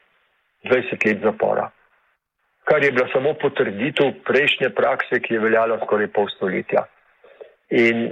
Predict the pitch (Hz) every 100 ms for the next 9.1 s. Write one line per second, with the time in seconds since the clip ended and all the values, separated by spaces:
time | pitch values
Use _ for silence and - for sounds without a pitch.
0 | 127 123 - 156 - 123 131 123 120 95
1 | 123 123 120 107 110 117 117 113 110 117
2 | - 117 120 113 104 110 104 92 107 104
3 | 104 107 107 107 104 101 110 107 107 104
4 | 101 110 107 104 101 98 107 107 104 -
5 | - 104 - - 123 127 127 - - _
6 | _ _ _ _ _ _ - 117 113 107
7 | - - 123 123 143 156 143 131 117 -
8 | - _ _ _ _ - 117 110 107 -